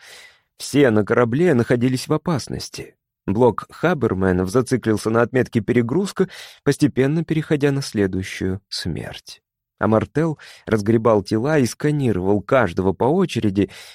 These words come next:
Он сжимал тисками сломанные ноги и вставлял жизнеспособные клапаны тем, чьё состояние казалось безнадёжным.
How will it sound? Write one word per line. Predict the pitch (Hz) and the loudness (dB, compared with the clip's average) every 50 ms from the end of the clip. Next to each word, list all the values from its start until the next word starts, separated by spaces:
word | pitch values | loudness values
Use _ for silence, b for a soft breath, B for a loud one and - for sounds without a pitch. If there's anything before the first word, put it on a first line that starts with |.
| B B B | B B B
Он | - 117 131 123 | 0 2 2 2
сжимал | 98 98 107 143 143 151 165 170 151 | 2 0 0 2 2 4 2 2 2
тисками | 120 - 160 - - - - 139 135 120 104 107 | 0 -2 -4 -4 -6 -4 0 2 2 2 2 0
сломанные | 101 - - 127 143 135 120 113 113 113 117 123 127 | 0 -2 0 2 2 4 4 2 0 0 0 0 0
ноги | 135 160 190 196 180 160 175 165 B B B B B - | 0 0 0 0 0 0 -2 -2 B B B B B -6
и | - 170 | -6 -6
вставлял | - - - 160 139 104 107 127 139 156 147 | -4 -4 -2 -2 0 0 2 2 2 2 2
жизнеспособные | 131 135 110 123 123 120 - 131 127 - 131 123 101 101 107 110 107 - | 0 0 0 0 0 0 0 -2 0 2 2 2 2 2 0 0 0 0
клапаны | - 127 143 165 170 - - 147 143 135 | -2 -2 -2 -2 -2 -2 -2 -2 -2 -2
тем, | 113 - - 131 147 165 170 165 139 - | -2 -4 -4 -2 0 0 0 -2 -4 -6
чьё | - - - 113 117 135 | -8 -4 -2 0 0 0
состояние | - - 135 - - - 117 101 98 104 107 107 113 110 | -2 -4 -8 -6 -2 -2 0 0 0 0 -2 -2 -4 -4
казалось | - 120 113 95 95 92 90 90 92 - - - | -2 -2 -2 0 -2 -2 -2 -4 -8 -10 -14 -6
безнадёжным. | 110 104 104 90 90 90 85 - - - - - - - - - - - - | -2 -2 -2 0 0 -2 -4 -4 -4 -8 -10 -8 -10 -14 -16 -16 -18 -20 -20